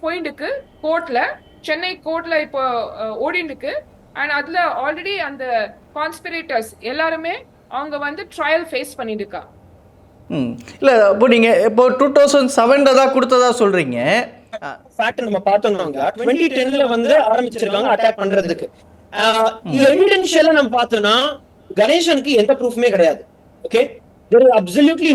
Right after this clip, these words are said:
Speaker 3: no proof. இந்த நம்ம லைவ்ல நம்ம பார்க்குற இந்த எவிடன்ஸ் வந்து நீங்க பாத்தீங்கன்னா இது வந்து twenty twelve-ல வந்து அவர் ரிட்டர்ன் வாங்கினது என்னன்னு சொல்லிட்டு, இந்த மாதிரி இல்ல எல்லாமே நடக்கிறது எங்களை ந-, எப்படி நடக்கணுமோ அதுக்கு தான் நடக்குது, எல்லா என்ரிச்சிங் ஆக்டிவிட்டீஸ் தான் நடக்குது அப்படின்னு சொல்லிட்டு அவரே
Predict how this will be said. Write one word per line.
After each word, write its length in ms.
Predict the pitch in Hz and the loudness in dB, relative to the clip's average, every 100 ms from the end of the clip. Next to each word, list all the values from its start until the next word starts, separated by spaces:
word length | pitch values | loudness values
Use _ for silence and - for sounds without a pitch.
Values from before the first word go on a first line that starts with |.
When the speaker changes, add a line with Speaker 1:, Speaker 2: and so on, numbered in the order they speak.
| 220 | 6
Speaker 3:
no 80 | 220 | 4
proof. 200 | 196 233 - _ 247 | 2 -4 -6 _ 0
இந்த 220 | 339 370 330 | 0 2 4
நம்ம 180 | 294 269 233 220 | 6 4 4 4
லைவ்ல 280 | 247 294 254 | 6 4 2
நம்ம 120 | 220 208 | 2 2
பார்க்குற 300 | 220 226 247 240 233 233 | 2 4 4 4 4 0
இந்த 100 | 240 226 214 | 2 6 6
எவிடன்ஸ் 340 | 254 262 262 | 4 0 0
வந்து 140 | 240 240 | -2 0
நீங்க 120 | 208 202 | 2 2
பாத்தீங்கன்னா 420 | 214 226 156 160 247 _ - - 233 277 | 0 -2 -4 -4 -6 _ -20 -18 -2 0
இது 100 | 392 | 2
வந்து 160 | 330 277 285 | 4 2 2
twenty 320 | 285 339 349 277 | 0 2 0 2
twelve-ல 340 | 247 262 294 240 | 2 2 4 2
வந்து 280 | 196 180 185 262 - - 196 | 2 2 4 4 2 -4 2
அவர் 200 | 247 302 226 | 4 4 2
ரிட்டர்ன் 300 | 277 349 277 | 2 2 4
வாங்கினது 320 | 220 208 175 - 208 | 2 2 -2 -2 0
என்னன்னு 300 | 254 277 240 | 2 0 0
சொல்லிட்டு, 360 | 208 190 190 208 208 214 - - 214 | -4 -4 -2 0 -2 -4 -12 -2 2
இந்த 120 | 233 | 4
மாதிரி 160 | 214 294 254 | 4 2 2
இல்ல 140 | 240 254 208 | 2 4 4
எல்லாமே 320 | 220 214 233 262 | 4 2 2 4
நடக்கிறது 440 | 214 214 202 233 320 - 202 | 2 2 0 2 0 0 2
எங்களை 240 | 214 247 226 190 | 2 4 4 4
ந-, 100 | 196 196 | 2 0
எப்படி 180 | 190 269 247 | 2 2 2
நடக்கணுமோ 420 | 208 202 190 190 339 | 0 0 -2 0 0
அதுக்கு 200 | 233 190 185 | 0 0 2
தான் 140 | 220 | 0
நடக்குது, 360 | 185 175 202 202 - - - | 0 -2 2 2 0 -8 -2
எல்லா 120 | 226 226 | 2 2
என்ரிச்சிங் 320 | 214 226 226 190 | 2 0 0 -2
ஆக்டிவிட்டீஸ் 420 | 185 180 175 170 | -2 -4 -4 0
தான் 120 | 208 | 0
நடக்குது 240 | 170 - 233 | 0 0 0
அப்படின்னு 240 | 202 269 | 2 2
சொல்லிட்டு 240 | 226 226 226 | 2 2 4
அவரே 180 | 220 | 4